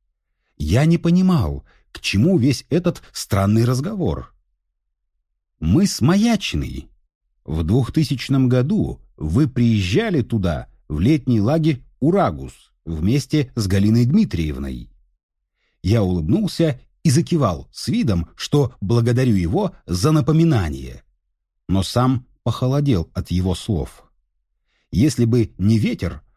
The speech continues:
он наверняка заметил бы, что руки у меня покрылись гусиной кожей. Примерно десять лет назад я провёл на этом мысе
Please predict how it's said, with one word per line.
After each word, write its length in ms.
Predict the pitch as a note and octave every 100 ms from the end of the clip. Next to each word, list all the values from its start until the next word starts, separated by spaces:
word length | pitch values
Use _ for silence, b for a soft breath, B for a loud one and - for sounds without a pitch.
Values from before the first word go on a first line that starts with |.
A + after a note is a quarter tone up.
| _ _ -
он 180 | C3 C#3+
наверняка 560 | C3 C3 A2+ G#2+ C#3+
заметил 460 | F#2 F#2 G3+ D#3 E2+
бы, 120 | E2
что 240 | - -
руки 300 | G2+ G3+ D3 C3
у 100 | G2
меня 400 | F#2+ E2 C2+ C2+ _ _ -
покрылись 560 | D#2 - G#2+ C3+ - _ -
гусиной 460 | F2 - G2 G#2+
кожей. 600 | A2+ G#3+ C3 C#2 B1+ B1 _ _ _ _ _ _ _ _ _
Примерно 480 | - G#2+ E3+ D3+ C#3+
десять 460 | G#2+ C3+ F3 A#2+ -
лет 240 | C#3 A#2+
назад 360 | F#2 E2+ F3 -
я 160 | A#2
провёл 380 | A#2+ F#2+ G#2+ C#3
на 140 | G2+ A#2+
этом 220 | A#2+ F2+
мысе 540 | F2 F#3+ - D2+ C2